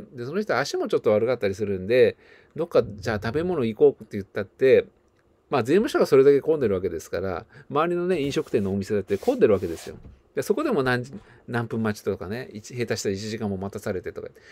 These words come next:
で、その頃にまた戻ったらですね、えー、順番越されてたとかっていうこともあるかもしれないじゃないですか。まあ、一日かけてじゃあダメでした、もう一回行ってダメでしたって、まあ、二回、三回あればですね、それは諦めますよね、その普通の人は。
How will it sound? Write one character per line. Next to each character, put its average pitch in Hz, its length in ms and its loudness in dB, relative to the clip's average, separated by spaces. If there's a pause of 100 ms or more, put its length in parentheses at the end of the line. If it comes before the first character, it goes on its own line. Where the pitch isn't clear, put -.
(120)
で、 165 120 -6
そ 226 100 -2
の 240 100 -2
頃 233 140 0
に 160 60 -4
ま 135 100 -4
た 127 100 -2
戻 135 240 -2
っ 143 60 -4
た 110 100 -6
ら 90 80 -6
で 76 80 -6
す 101 140 -12
ね、 101 160 -6 (220)
え 107 100 -2
ー、 107 60 0
順 107 160 -4
番 104 120 -4
越 98 120 -10
さ 101 120 -6
れ 92 80 -4
て - 80 -14
た 85 140 -8
と 87 100 -14
か 80 80 -10
っ - 40 -12
て - 80 -16
い - 20 -16
う - 20 -16
こ 95 60 -10
と 92 100 -18
も - 80 -8
あ 302 80 -2
る 359 60 -4
か - 100 -6
も 208 60 -2
し - 100 -8
れ 190 60 -6
な 87 80 -6
い 80 40 -8
じ 76 60 -12
ゃ - 20 -10
な - 40 -12
い - 40 -12
で - 20 -16
す - 100 -20
か。 - 100 -20 (720)
ま 165 840 4
あ、 - 40 -20 (640)
一 190 240 2
日 208 280 2
か 214 100 6
け 180 140 0
て 107 160 0
じ 135 120 2
ゃ 123 140 6
あ 107 60 4 (320)
ダ 123 100 -2
メ 135 140 0
で 110 100 0
し - 80 -6
た、 95 100 -8
も 120 140 -4
う 135 60 0
一 131 60 -6
回 131 180 -2
行 - 40 -20
っ - 20 -8
て 127 80 -2
ダ 113 120 0
メ 120 80 -6
で 104 120 0
し - 60 -10
た - 100 -10
っ - 20 -16
て、 85 420 -6
ま 185 140 -2
あ、 131 60 -4
二 135 160 -6
回、 220 200 4
三 147 220 -6
回 135 240 2
あ 92 120 -2
れ 131 80 0
ば 110 120 0
で 71 80 -8
す - 80 -18
ね、 67 200 -16 (460)
そ 151 160 -6
れ 185 80 0
は 170 120 0
諦 151 220 -4
め 156 120 -4
ま 151 100 -6
す - 100 -6
よ 76 60 -4
ね、 78 140 -10
そ 98 140 -12
の - 20 -12
普 - 100 -18
通 107 160 -6
の 98 80 -4
人 87 240 -10
は。 - 140 -14